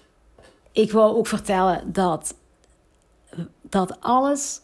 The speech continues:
wat met gezondheid, met zelfliefde, eh, met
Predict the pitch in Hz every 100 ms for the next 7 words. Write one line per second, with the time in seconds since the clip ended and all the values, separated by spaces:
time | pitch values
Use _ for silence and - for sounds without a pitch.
0 | - 175 220 214 196 185 175 143 175 190
1 | 185 175 175 - - _ _ 311 165 160
2 | 156 - - - - - _ _ _ _
3 | _ _ _ 139 147 139 160 - 175 170
4 | 240 302 - - - - _ _ _ -
5 | _ _ _ - 160 156 160 160 147 -